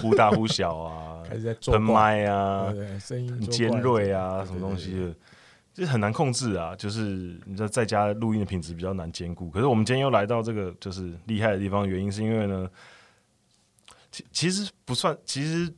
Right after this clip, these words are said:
Speaker 1: 今天也不算是我们第一次节目上有来宾，因-，因为其实上次有一次我们有找来宾，可那一次呢，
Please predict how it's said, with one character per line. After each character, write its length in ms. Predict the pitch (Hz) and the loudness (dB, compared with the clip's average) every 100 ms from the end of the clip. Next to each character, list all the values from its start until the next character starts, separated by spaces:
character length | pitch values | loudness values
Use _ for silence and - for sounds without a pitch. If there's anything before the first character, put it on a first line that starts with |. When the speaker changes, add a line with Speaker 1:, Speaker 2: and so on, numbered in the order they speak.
| _ - | _ -4
Speaker 1:
今 140 | 170 | 0
天 140 | 180 | 2
也 80 | 160 | 2
不 100 | - | 2
算 180 | - 139 | 0 0
是 80 | 131 | 2
我 80 | 101 | 0
们 140 | 98 - | 0 2
第 160 | 117 | 2
一 40 | 120 | 2
次 220 | - 120 | 0 -2
节 160 | 98 | -2
目 180 | 95 104 | -2 0
上 160 | 98 101 | 0 0
有 100 | 85 | -2
来 180 | 78 76 | -8 -12
宾， 120 | - 95 104 - _ _ _ - | -16 -16 -18 -20 _ _ _ -4
因-， 180 | 175 180 | -4 0
因 80 | 190 | 2
为 100 | 185 | 2
其 140 | 147 | 2
实 60 | 160 | 0
上 220 | - 175 | 2 4
次 220 | 143 160 | 4 2
有 160 | 107 85 | 2 2
一 40 | |
次 220 | 90 - | 0 0
我 80 | 104 | 0
们 160 | 90 95 | 0 -2
有 60 | |
找 160 | 98 82 | -2 -2
来 180 | 76 73 | -6 -10
宾， 280 | - 82 98 _ _ _ - _ | -14 -16 -16 _ _ _ -20 _
可 140 | - 135 | 0 2
那 140 | 185 | 4
一 80 | 175 | 4
次 220 | - 185 | 4 2
呢， 340 | 151 131 127 | 4 4 4